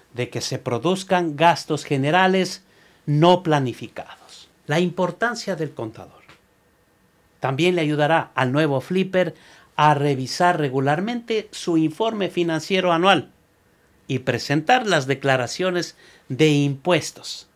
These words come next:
los ajustes financieros necesarios cuando sea necesario.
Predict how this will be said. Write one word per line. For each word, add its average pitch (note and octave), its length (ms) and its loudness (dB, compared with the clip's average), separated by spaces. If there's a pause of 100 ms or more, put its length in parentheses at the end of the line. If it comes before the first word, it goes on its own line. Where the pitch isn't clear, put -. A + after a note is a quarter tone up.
(420)
los B2 160 -2
ajustes D3+ 500 -2
financieros E3 640 2
necesarios F#3+ 760 -2 (340)
cuando F#3+ 500 2
sea G3 640 0
necesario. C3+ 840 -4